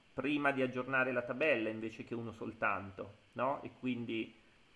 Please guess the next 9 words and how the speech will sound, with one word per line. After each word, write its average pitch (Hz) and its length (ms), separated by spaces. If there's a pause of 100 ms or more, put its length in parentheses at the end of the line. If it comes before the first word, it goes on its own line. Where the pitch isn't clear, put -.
(340)
cioè, 143 160
potrei 147 300
decidere 165 440
di 143 100
non 165 160
fare 160 400
l'apprendimento 139 760
online, 101 840
essenzialmente. 101 1300